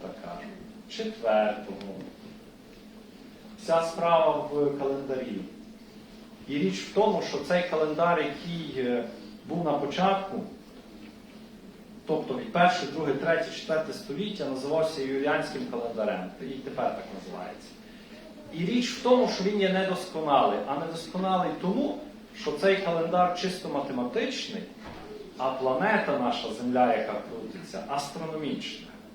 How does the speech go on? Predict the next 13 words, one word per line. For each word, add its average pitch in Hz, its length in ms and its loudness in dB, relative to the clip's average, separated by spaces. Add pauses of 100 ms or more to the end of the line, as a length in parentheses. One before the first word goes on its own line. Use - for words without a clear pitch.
(280)
І 139 100 -4
в 131 160 -2
них, 214 260 2
виявляється, 135 800 4
є 151 280 -2
різниця. 139 880 0 (960)
Різниця. 208 720 0 (520)
Кілька 180 760 8
годин 185 500 6
не 190 100 6
сходиться 147 640 6
кожного 165 560 0
року. 160 240 4